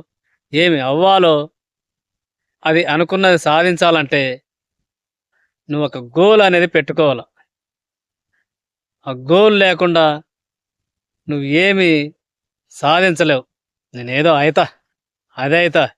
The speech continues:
ఇదైతా" అనుకుంటే కాదు. అలా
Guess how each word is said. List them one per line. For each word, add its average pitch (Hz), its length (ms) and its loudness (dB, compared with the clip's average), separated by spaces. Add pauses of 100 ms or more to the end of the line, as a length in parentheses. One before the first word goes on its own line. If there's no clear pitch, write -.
(420)
ఇదైతా" 160 460 -2 (440)
అనుకుంటే 147 520 -2 (160)
కాదు. 143 340 -2 (880)
అలా 139 140 -4